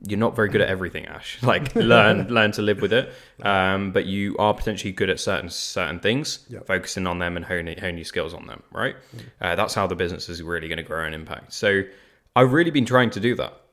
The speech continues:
Speaker 1: I've been
Speaker 2: Okay.
Speaker 1: pushing tasks to other people or trying to offload them quicker. Um, it's not about the volume of work I do anymore. It's about when I do something, I want it to make the biggest impact that I
Speaker 2: Right.
Speaker 1: possibly can.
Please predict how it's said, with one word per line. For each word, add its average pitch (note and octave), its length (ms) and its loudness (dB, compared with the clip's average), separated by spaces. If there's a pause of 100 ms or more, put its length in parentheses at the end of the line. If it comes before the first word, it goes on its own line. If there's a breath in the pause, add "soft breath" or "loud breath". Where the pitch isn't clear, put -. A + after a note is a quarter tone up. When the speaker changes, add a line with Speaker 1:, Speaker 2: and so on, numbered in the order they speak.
Speaker 1:
I've F#2+ 160 -6
been G#2 200 -2
Speaker 2:
Okay. - 80 -4
Speaker 1:
pushing G2+ 500 0 (180)
tasks G2 380 -2
to - 80 -6
other F2+ 140 -4
people G2 480 -4 (280 loud breath)
or F#2+ 160 2
trying G2+ 260 0
to - 80 -8
offload F#2 400 -2
them F2+ 160 -6
quicker. A2 460 -2 (340 soft breath)
Um, F#2 640 0 (120)
it's A2 160 -8
not A#2+ 180 4
about G2+ 360 4
the G2 120 0
volume G#2+ 520 2
of G2 100 -2
work G2+ 300 2
I - 20 0
do G2 180 0
anymore. F#2+ 540 -2 (100)
It's - 140 -14
about F#2 260 0
when G2+ 120 2
I G#2 60 2
do G#2+ 180 0
something, F#2 260 -4
I E2+ 60 0
want F#2+ 180 2
it - 100 -4
to - 80 -8
make F#2 160 -4
the F2 60 -8
biggest G#2 460 -2
impact - 640 -10
that B2 100 -2
I - 20 -4
Speaker 2:
Right. G2+ 200 -4
Speaker 1:
possibly F2+ 420 -6
can. - 260 -12